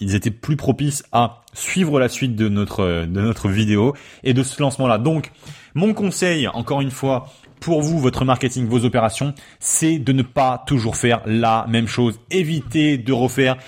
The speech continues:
les mêmes campagnes chaque année. Évitez et ne faites pas les mêmes campagnes chaque année. Ne faites pas les mêmes partenariats. Changez régulièrement. Bref, mettez du nouveau et faites, euh, soyez innovateur, quoi, tout simplement.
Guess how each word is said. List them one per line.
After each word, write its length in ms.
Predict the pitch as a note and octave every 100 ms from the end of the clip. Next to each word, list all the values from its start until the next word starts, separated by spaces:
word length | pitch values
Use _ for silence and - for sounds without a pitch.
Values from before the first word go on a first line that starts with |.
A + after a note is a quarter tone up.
| - -
les 120 | G#2
mêmes 180 | A2+ A#2+
campagnes 320 | A#2+ A#2 B2+
chaque 160 | - B2+
année. 240 | B2+ B2 -
Évitez 640 | G3+ F3 F3+ - F3 D#3+ -
et 120 | C3
ne 260 | D#3 A#3 C4
faites 300 | - D#3 D3+
pas 260 | D#3 C#3+ B2+
les 60 |
mêmes 180 | B2 B2
campagnes 300 | A#2 A2+ A#2+
chaque 200 | A#2+ A#2
année. 260 | A#2 D3+ D3+ - -
Ne 160 | D#3 G3+
faites 240 | F3 D#3
pas 140 | D#3+ C#3+
les 60 |
mêmes 160 | C3 B2+
partenariats. 520 | C3+ - A#2+ A#2 B2+
Changez 480 | - - E3+ D3 D3
régulièrement. 640 | C3 B2 B2 A2+ A#2+ C3 - - -
Bref, 340 | - B2 C3 - - _
mettez 240 | G#2 A#2 C3
du 100 | A2
nouveau 360 | G2 F#2+ A#2+ A2
et 140 | G#2+
faites, 340 | G#2+ G2+ A2 F#2+
euh, 260 | E2+ D#2+ D#2 - -
soyez 240 | - G2+ G2+
innovateur, 360 | A2+ D3 A3
quoi, 120 | -
tout 60 | F2+
simplement. 360 | G#2 A2 D#3